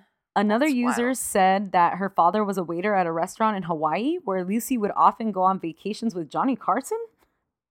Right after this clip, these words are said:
Speaker 2: Yeah.
Speaker 1: And he said that Lucy was so rude, talked down to everybody, yelled at staff, and only referred to everybody as servant.
Speaker 2: But where does this,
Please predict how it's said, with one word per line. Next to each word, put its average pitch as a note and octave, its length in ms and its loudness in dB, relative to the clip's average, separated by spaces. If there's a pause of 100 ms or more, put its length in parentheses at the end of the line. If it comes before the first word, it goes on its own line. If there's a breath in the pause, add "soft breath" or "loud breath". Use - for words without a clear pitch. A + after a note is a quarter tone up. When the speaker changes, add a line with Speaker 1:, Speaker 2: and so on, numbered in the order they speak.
Speaker 2:
Yeah. C4+ 240 -4 (920 loud breath)
Speaker 1:
And G#3 340 2
he G3+ 180 -2
said A#3 320 0
that F3+ 340 6
Lucy G#3+ 360 -4
was F#3+ 180 -4
so G#3 420 4
rude, F3+ 440 0
talked F#3 360 4
down G3+ 260 2
to - 240 -4
everybody, E3+ 600 -2 (160)
yelled F3+ 420 4
at B3+ 180 0
staff, - 560 2
and - 200 -6
only A#3+ 380 2
referred G3+ 380 -2
to F#3+ 160 -4
everybody E3 480 -2
as D3 160 -4
servant. - 600 -10 (1200)
Speaker 2:
But D4 220 -2 (120)
where D4 380 -10
does G#4+ 200 -12
this, - 320 -14